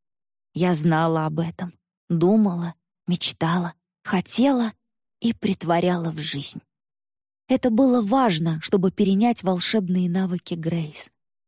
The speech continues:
Когда я получила диплом об окончании школы, Грейс с улыбкой сказала мне: «Теперь ты стала настоящей волшебницей, Синди». Магия, что меняет мир к лучшему.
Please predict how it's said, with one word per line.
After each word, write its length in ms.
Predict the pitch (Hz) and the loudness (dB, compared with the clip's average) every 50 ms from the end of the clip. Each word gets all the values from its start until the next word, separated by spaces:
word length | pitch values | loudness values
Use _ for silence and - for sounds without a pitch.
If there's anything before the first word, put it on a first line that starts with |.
| _ _ _ _ _ _ _ _ _ _ _ _ _ _ - | _ _ _ _ _ _ _ _ _ _ _ _ _ _ -2
Когда 220 | - 226 240 302 339 | 2 2 4 4 4
я 180 | 349 311 311 | 4 4 2
получила 560 | - - 269 254 254 247 - - 269 262 247 240 | 2 0 0 0 0 0 0 2 2 2 2 2
диплом 460 | 190 196 214 - - 214 233 220 208 | 2 2 0 2 2 2 2 2 2
об 160 | - 202 175 | 0 0 0
окончании 600 | 190 - - 196 190 - - 208 202 202 208 208 | 0 0 0 -2 0 2 2 2 4 4 4 2
школы, 500 | 196 - - - 339 370 359 320 285 240 - _ _ _ _ _ - | 2 0 0 2 4 4 4 4 2 0 -4 _ _ _ _ _ -2
Грейс 340 | 180 175 240 320 359 349 - | 2 2 4 4 4 2 0
с 240 | - - - - | -2 -4 -4 0
улыбкой 460 | 247 233 226 247 311 - _ - 262 240 | 0 2 2 2 0 -2 _ -6 -4 -4
сказала 560 | - - - 247 240 196 175 165 160 156 156 | -4 -2 -2 -2 -2 0 0 -2 -2 -2 -4
мне: 360 | 151 156 160 165 170 170 165 - _ _ _ _ _ _ _ _ _ _ _ _ _ _ | -4 -6 -6 -6 -6 -6 -8 -10 _ _ _ _ _ _ _ _ _ _ _ _ _ _
«Теперь 400 | - - 156 _ - 156 180 214 - | -6 -6 -4 _ -2 -2 -2 -2 -2
ты 140 | - - 185 | -2 -2 -2
стала 400 | - - - 170 170 175 175 175 | -2 -2 -2 -2 -2 -2 -2 -2
настоящей 800 | 170 175 165 - - 160 151 165 202 254 247 - - - 214 | -2 -2 -2 0 0 2 2 2 2 2 0 -2 -4 -4 -2
волшебницей, 840 | 196 190 190 185 185 - - 180 185 170 165 147 147 - - - 143 | -2 -2 -2 -2 -2 -2 0 -2 -2 -2 -4 -6 -6 -8 -8 -8 -8
Синди». 560 | 135 - - - 160 156 147 147 147 151 151 - _ _ _ _ _ _ _ _ _ _ _ _ _ _ _ _ _ _ _ _ _ | -6 -6 -6 -4 -4 -6 -6 -6 -8 -10 -12 -14 _ _ _ _ _ _ _ _ _ _ _ _ _ _ _ _ _ _ _ _ _
Магия, 720 | - 170 185 202 254 302 269 226 247 240 226 220 226 220 - _ _ _ _ _ _ | -2 0 2 2 2 2 2 2 2 0 0 -2 -6 -8 -12 _ _ _ _ _ _
что 300 | - - - - - 214 | -10 -8 -4 0 2 4
меняет 680 | 202 202 208 208 208 226 262 269 269 254 240 226 - - | 4 4 4 4 4 4 4 4 4 2 0 -2 -4 -4
мир 440 | 180 175 185 185 185 175 - - _ _ | -2 0 0 0 0 -2 -4 -10 _ _
к 80 | - - | -10 -8
лучшему. 640 | 143 151 143 - - - - 185 170 170 170 - | -6 -6 -6 -4 -4 -4 -2 -4 -4 -6 -8 -12